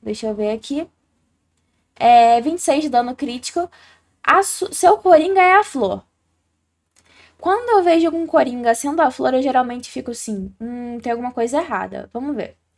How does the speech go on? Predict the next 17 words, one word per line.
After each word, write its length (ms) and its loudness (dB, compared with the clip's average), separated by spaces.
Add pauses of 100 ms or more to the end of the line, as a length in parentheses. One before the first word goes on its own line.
(560)
Três 240 2
de 60 -6
taxa, 260 0
vinte 180 -6
e 40 -8
sete 200 -4
de 80 -8
dano 220 -2
com 100 -4
recarga 380 -4
e 80 -4
ataque. 580 -2 (440)
Tá, 180 0
é 40 -2
uma 120 -4
flor 240 -8
boa. 480 -6